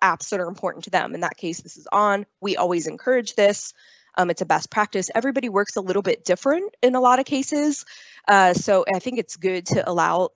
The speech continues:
for the user pinning for what's most important to them. And then, of course, down here is where you have your standard set of pinned apps. So these are essentially what these frontline workers are going to see when they open up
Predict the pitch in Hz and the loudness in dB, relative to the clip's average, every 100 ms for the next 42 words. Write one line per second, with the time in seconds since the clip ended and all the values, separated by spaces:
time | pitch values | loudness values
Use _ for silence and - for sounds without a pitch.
0 | - 190 175 170 170 170 - 180 175 214 | -8 -6 -6 -6 -4 -4 -6 -6 -6 -4
1 | 190 170 170 - 190 180 180 170 185 165 | -4 0 0 -2 -4 -4 -4 -6 -4 -6
2 | 175 175 180 254 403 _ - _ 208 214 | -2 2 4 2 -2 _ -20 _ -2 0
3 | 208 202 190 - 285 285 - 180 175 277 | 2 4 2 0 -2 -2 0 0 0 0
4 | 262 196 190 185 190 185 165 170 - 180 | 0 0 -2 -4 -2 -2 -2 -6 -2 -2
5 | 175 180 185 160 160 165 165 160 - - | -2 -4 -2 -2 -2 -6 -4 -4 -4 -6
6 | - - - _ _ _ _ - 202 185 | -12 -14 -20 _ _ _ _ 4 8 8
7 | 185 180 - 170 208 214 214 214 - 202 | 6 0 -6 -10 -6 -4 -4 -2 2 4
8 | 196 185 180 175 - _ 190 254 254 - | 6 6 4 0 -6 _ -2 0 0 0
9 | 196 185 170 156 156 190 247 - 202 _ | -4 -4 -8 -12 _ 2 4 0 -12 _
10 | 214 202 196 - 190 196 - 247 240 233 | -8 -6 -8 -4 -2 -2 0 -2 0 0
11 | 262 180 156 156 208 - - - _ _ | 0 0 0 0 -2 -6 -14 -20 _ _
12 | 196 185 190 196 208 208 - 226 165 160 | 4 4 2 2 0 -4 -6 -8 -8 -10
13 | - _ - 190 185 202 - 202 196 185 | -12 _ -4 -2 2 2 2 0 0 -2